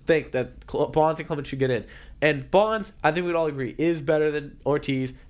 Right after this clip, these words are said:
and you can make the debate between, with A-Rod. But, man, I mean,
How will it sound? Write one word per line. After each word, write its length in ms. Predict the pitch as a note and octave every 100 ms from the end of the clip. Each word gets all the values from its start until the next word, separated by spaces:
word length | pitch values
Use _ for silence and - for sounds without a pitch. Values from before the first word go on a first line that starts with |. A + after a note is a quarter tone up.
| -
and 220 | B2+ C#3
you 100 | C#3+
can 160 | D3
make 340 | C#3+ E3 D#3+ -
the 120 | D#3+
debate 360 | C#3+ C#3 C#3+ C3
between, 300 | B2+ C3+ C3+
with 140 | C3
A-Rod. 480 | B2 A2+ F#2+ F2+ - - - - - - - - - - - - - - - -
But, 260 | - -
man, 460 | A#2 A#2+ C3+ C#3 A#2+
I 60 | B2+
mean, 280 | C3 B2+